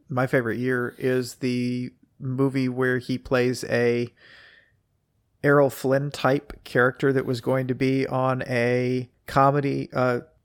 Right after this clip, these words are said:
a comedy television show, and it's the writer of the comedy, one of the writers on the comedy T V show, has to,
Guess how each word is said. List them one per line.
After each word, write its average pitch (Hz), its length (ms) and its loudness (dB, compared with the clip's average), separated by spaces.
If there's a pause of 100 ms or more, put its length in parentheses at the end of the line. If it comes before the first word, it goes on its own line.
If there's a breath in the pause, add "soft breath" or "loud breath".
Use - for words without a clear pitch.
(120)
a 135 100 0
comedy 135 440 0
television 151 640 2
show, 117 480 2
and 117 80 0
it's 120 140 -6 (240)
the 127 180 2
writer 131 520 4
of 110 120 0
the 123 60 0
comedy, 113 440 -2
one 131 240 0
of 117 80 -2
the 120 80 0
writers 120 360 2
on 110 80 -2
the 117 60 -8
comedy 117 360 -2
T 120 160 -4
V 139 100 0
show, 117 300 2 (580 loud breath)
has 135 380 0
to, 117 420 -2